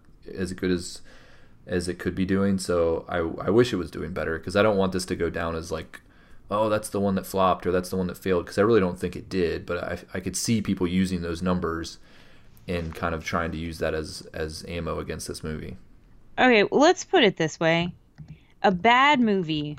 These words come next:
Speaker 2: for Star Wars, Disney, Marvel is a damn good movie for anybody else. Okay? Like, that's just, and, you know, and I'm a big box office person, and I really, really care about,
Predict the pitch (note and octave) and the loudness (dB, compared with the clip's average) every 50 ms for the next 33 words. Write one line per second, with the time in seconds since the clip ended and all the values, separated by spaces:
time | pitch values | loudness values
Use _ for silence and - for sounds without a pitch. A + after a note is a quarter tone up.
0 | - _ _ _ _ F#3+ F#3+ F3 - - G3+ G3+ G#3 G#3+ G#3+ G#3+ G#3 G#3 G3+ G3 | -14 _ _ _ _ 0 0 0 0 2 4 4 4 4 4 2 2 2 2 0
1 | F3+ - - F3+ E3 F#3 F#3 E3+ D#3+ F3+ F3 E3 D#3+ D#3 D#3 D#3+ D#3+ F3+ G3 G3+ | -2 -6 -8 -2 0 2 2 2 2 0 0 0 -2 -2 -2 -2 0 2 2 2
2 | G#3 A3 A3 - - - - - _ - _ _ _ _ _ _ _ _ _ _ | 0 -2 -4 -10 -18 -20 -20 -20 _ -20 _ _ _ _ _ _ _ _ _ _
3 | _ F#3+ G#3+ G3+ F3+ F#3 F3 D#3+ D3 F#3+ F#3 F#3 F#3 F#3 F#3 F3+ E3 F3 F3 E3 | _ 6 8 8 8 6 4 4 4 4 6 6 4 2 2 2 2 2 2 2
4 | D#3+ D#3+ D#3 D3 D3 C#3+ C#3 - C3+ B2+ - _ _ _ - G3 F3+ E3+ E3 D#3+ | 0 -2 -2 -2 -4 -6 -6 -8 -8 -10 -10 _ _ _ 0 2 2 2 2 0
5 | D#3 C#3+ D3 C#3 B2+ B2+ B2+ - - - - - - - - - - - - - | 0 0 0 0 0 -2 -4 -4 -4 -4 -4 -8 -10 -10 -10 -8 -6 -8 -8 -10
6 | _ _ _ _ _ - - - A#3 G#3+ - A#3+ G3+ F#3 F3 F3+ F#3+ - - G3+ | _ _ _ _ _ -8 0 2 2 4 6 6 6 6 4 2 2 0 2 4
7 | G3+ F#3+ F3+ - - - - - E3 - - _ - G3+ A#3 B3 C4+ B3+ A#3+ - | 4 4 4 0 -6 -16 -20 -20 -20 -20 -20 _ -2 2 4 4 4 4 0 -4
8 | C#4 C#4 C4 - - - B3+ B3 B3 - - - A#3 B3 A#3+ A#3 A#3 A3+ A3+ - | -4 -4 -4 -4 -4 -2 -2 -2 -4 -6 -8 -6 -4 0 2 2 4 4 4 4
9 | G#3+ G#3+ - B3 B3+ C#4+ C4+ A3+ B3 B3 A3+ G#3 - _ _ - G#3 G#3 A3 A3 | 2 2 2 2 2 2 0 0 -2 -2 -4 -6 -10 _ _ 4 4 4 4 2
10 | G#3+ A3+ A3 A3 G#3+ G#3+ G3+ - - G3 G3 F#3+ - A3+ A3 A3 A3 A3 - - | 0 -2 -2 -2 -2 -6 -6 -4 -4 -4 -4 -2 -4 -4 -2 -2 -2 -2 0 0
11 | F3+ F3+ F3+ - E3 F3 F3 F3 F3 E3+ D#3+ C#3 D#3+ E3 F#3 F#3 G3 G3+ G3 G#3 | 0 2 2 0 0 0 2 2 0 0 0 -2 2 4 6 8 8 8 8 8
12 | G3+ G3 F#3+ - - G3+ F#3+ F#3+ F#3+ F#3+ F#3+ F3+ F#3 F3+ F3 E3+ - | 6 4 4 2 2 2 4 6 6 4 4 4 4 4 4 2 0